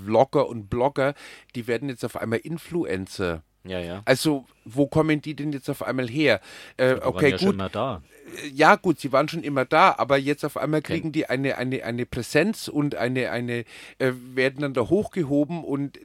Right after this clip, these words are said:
Speaker 1: das, was jetzt von dieser Person kommt, das ist jetzt das Ultimatum sozusagen und dem folge ich.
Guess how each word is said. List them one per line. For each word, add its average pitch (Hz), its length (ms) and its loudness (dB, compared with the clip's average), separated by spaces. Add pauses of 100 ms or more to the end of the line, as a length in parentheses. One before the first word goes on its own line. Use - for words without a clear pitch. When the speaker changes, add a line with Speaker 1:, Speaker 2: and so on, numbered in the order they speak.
Speaker 1:
das, 151 240 -2
was 165 140 -2
jetzt 151 140 -6
von 139 180 -2
dieser 156 240 -4
Person 143 440 -6
kommt, 151 360 -2
das 139 160 -6
ist - 180 -10
jetzt 135 160 -12
das - 220 -12
Ultimatum 107 720 -2
sozusagen 104 720 0
und 113 200 -10
dem 131 180 -2
folge 117 400 -2
ich. 95 260 -12